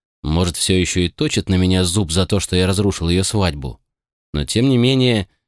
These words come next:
не упустит момент ещё раз подраться. Кажется, я плохо её знал. Может, ей вообще нравится всё, что связано с глобальным мордобоем добра и зла?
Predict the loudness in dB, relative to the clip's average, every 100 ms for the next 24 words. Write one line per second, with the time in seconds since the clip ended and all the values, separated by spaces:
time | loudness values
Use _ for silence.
0 | _ -8 -2 -2 0 -2 0 -2 0 2
1 | 2 0 0 0 0 0 0 -2 -2 0
2 | 0 -2 -8 -14 -18 _ _ _ _ _
3 | _ _ _ _ _ _ _ _ _ _
4 | _ -2 0 0 0 2 2 2 2 2
5 | 2 2 2 0 -4 -10 _ _ _ _
6 | _ _ -6 -4 0 0 2 2 2 2
7 | 2 2 0 0 -2 -2 -2 -2 0 2
8 | 2 2 2 0 -4 -4 0 2 2 2
9 | 2 2 2 2 2 0 2 2 2 2
10 | 2 2 2 2 0 -2